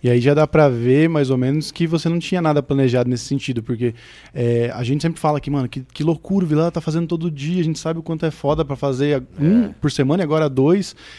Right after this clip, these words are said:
Speaker 1: Você não tinha ideia que você ia tocar todo dia, que ia
Speaker 2: Não,
Speaker 1: virar
Speaker 2: não,
Speaker 1: uma
Speaker 2: não, não.
Speaker 1: loucura a sua vida.
Speaker 2: A minha ideia era fazer um por semana quando eu comecei, um por semana. Depois pensei, "Não, acho que eu consigo fazer três por semana." A ideia era domingo, terça e quinta.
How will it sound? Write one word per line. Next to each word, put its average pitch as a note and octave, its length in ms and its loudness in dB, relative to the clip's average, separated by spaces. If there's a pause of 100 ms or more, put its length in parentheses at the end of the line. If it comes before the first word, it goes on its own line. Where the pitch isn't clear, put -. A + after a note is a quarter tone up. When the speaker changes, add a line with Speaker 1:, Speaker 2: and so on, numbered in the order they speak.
(140)
Speaker 1:
Você D#3 160 2
não F#3 140 4
tinha A3 260 2
ideia C#3 340 4
que - 120 -10
você B2 260 0
ia B2+ 240 2
tocar B2 380 -4
todo B2+ 240 0
dia, A#2 180 -2
que C3+ 60 -2
ia C3+ 180 4
Speaker 2:
Não, - 60 0
Speaker 1:
virar C#3 140 6
Speaker 2:
não, C3+ 80 4
Speaker 1:
uma C3 100 4
Speaker 2:
não, C3 80 4
não. A#2 60 -2
Speaker 1:
loucura B2 320 0
a - 20 -8
sua A#2 180 -2
vida. G#2+ 220 -4
Speaker 2:
A - 20 -4
minha A2 120 -8
ideia A2 160 -6
era C3 100 -8
fazer B2 200 -8
um C#3 60 -8
por - 140 -18
semana E3 360 -10
quando A2 140 -16
eu F#2+ 60 -18
comecei, F2 420 -18
um F2+ 80 -18
por - 140 -20
semana. G#2 520 -14 (280)
Depois - 180 -16
pensei, A#2 260 -14
"Não, G#2+ 160 -10
acho G2 120 -16
que - 60 -20
eu G#2 40 -14
consigo A2+ 280 -18
fazer G#2+ 380 -14 (100)
três G#2+ 260 -14
por - 140 -20
semana." F2+ 320 -20 (640)
A - 60 -20
ideia F2+ 100 -16
era G2 80 -16
domingo, A#2 560 -14 (140)
terça G#2+ 320 -12
e G#2+ 40 -14
quinta. F2+ 480 -18